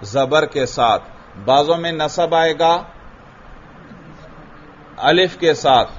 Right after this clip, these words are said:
और बाजों में नसब आएगा या के साथ। और इसी तरह जर बया-, बयान होगा उन सब का, तो बहुत किस्में होंगी। तो बाजों का जर किसके साथ आएगा? जेर के साथ। और बाजों का जर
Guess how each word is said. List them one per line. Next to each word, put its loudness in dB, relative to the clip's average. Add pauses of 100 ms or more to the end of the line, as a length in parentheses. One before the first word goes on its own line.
और 2
बाजों 2
में -6
नसब -2
आएगा 4 (360)
या 4
के -4
साथ। -4
और 0
इसी -6
तरह -2
जर 2
बया-, -2
बयान 0
होगा 0
उन -6
सब -4
का, -4 (320)
तो -6
बहुत 0
किस्में -8
होंगी। -6 (220)
तो -4
बाजों 0
का 0
जर 0
किसके -6
साथ -2
आएगा? 2 (180)
जेर -2
के -4
साथ। -2
और -2
बाजों 0
का -2
जर 2